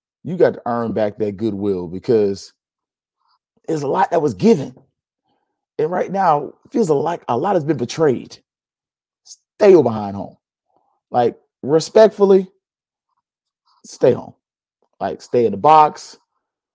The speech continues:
You know, when it's time to come out, you do your thing. But on these strike tours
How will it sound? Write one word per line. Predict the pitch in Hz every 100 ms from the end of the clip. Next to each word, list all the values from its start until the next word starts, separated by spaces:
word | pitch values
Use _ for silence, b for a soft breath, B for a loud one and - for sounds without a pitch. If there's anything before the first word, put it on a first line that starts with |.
| _
You | 127 123
know, | 107 98 95
when | 92 101
it's | 90
time | 143 139
to | 135
come | 151 143
out, | 139
you | 135
do | 120
your | 135 135
thing. | 151 143 139 135 135 127 _ _ _ _ _ _ _
But | - 113 113 101 _ _ _ _ _ _ _ _ _ - _ _ _ _ _ - -
on | 135
these | 131
strike | 131 214 208
tours | 247 240 233 214